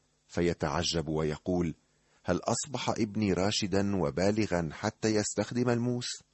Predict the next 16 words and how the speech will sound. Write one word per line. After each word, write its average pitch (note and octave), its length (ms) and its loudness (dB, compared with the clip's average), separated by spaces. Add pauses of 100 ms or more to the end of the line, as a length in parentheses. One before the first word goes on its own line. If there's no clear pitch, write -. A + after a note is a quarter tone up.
(440)
نعم، F#2+ 460 2 (260)
فهو F2 380 4
الآن F#2 460 2
شاب F2 400 2 (320)
بالغ F2+ 640 4 (240)
راشد F2+ 400 2
وناضج، G2 680 2 (520)
وفي F2+ 220 4
الحال G#2 540 4 (320)
يأمر F#2+ 600 4
الأب F#2 680 2
عبيده F#2 840 2 (280)
بأن F#2 300 2
يحضروا F2+ 580 0
له E2 160 2
ولده. D#2 640 0